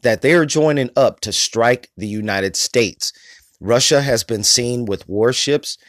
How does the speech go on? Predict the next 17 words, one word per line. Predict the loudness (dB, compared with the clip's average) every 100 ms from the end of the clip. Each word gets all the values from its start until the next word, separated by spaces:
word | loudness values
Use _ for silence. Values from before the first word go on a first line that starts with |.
| _ _ _
and | -8 -8 -6
submarines | -2 0 2 0 0 0 -2 -4 -8 -18 _
and | -8 -8
planes | -2 0 0 -2 -8 -6
off | -6 -4
the | -8
coast | -2 0 0 -4
of | -8 -8
Alaska, | -8 -2 0 -2 0 0 0 -4 _ _ _
California, | -6 -4 -6 -6 -4 -2 -2 -4 _ _ _ _ _
Florida, | -10 0 4 4 4 2 0 _ _ _
and | -8
as | -8 -2
well | 0 0
as | -4
New | -6
York. | -4 -4 -4 -10